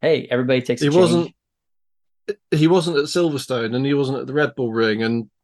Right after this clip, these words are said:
Speaker 2: supposedly 'cause he had covid nineteen, but it's been claimed that that's a bit of a cover story and that he's not there because there's either been a falling out or a separation, which is not official. And this has been broken by an Italian or Spanish,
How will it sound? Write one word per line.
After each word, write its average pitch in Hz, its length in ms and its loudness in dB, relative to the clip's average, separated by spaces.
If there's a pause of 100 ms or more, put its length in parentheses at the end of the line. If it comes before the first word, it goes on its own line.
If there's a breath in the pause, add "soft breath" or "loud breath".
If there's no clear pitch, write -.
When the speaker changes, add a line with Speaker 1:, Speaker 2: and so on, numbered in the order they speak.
(220)
Speaker 2:
supposedly 143 520 -2
'cause 113 140 -8
he 127 80 -2
had 120 140 -2
covid 123 280 -2
nineteen, 120 640 -2
but 117 220 -2
it's 127 160 -10
been 127 220 -2
claimed 120 340 0
that 117 160 -6
that's - 640 -6
a 127 80 -4
bit 127 160 -4
of 117 80 -10
a 120 40 -8
cover 120 220 -2
story 107 500 -8
and 117 140 -6
that 120 260 -8
he's 117 240 -8
not 120 220 -6
there 117 220 -4
because 117 580 -6
there's 117 240 -2
either 117 200 -2
been 113 200 -2
a 107 40 -8
falling 117 440 -4
out 120 240 -4
or 120 220 -2
a 117 80 -8 (120)
separation, 120 840 -2
which 120 160 -10
is 131 80 -4
not 147 120 -2
official. 113 500 -4
And 117 100 -6
this 123 160 -6
has 110 120 -10
been 120 220 -6
broken 113 320 -4
by 120 160 -4
an 117 80 -6
Italian 117 640 -8 (100)
or 139 140 -12
Spanish, 113 420 -8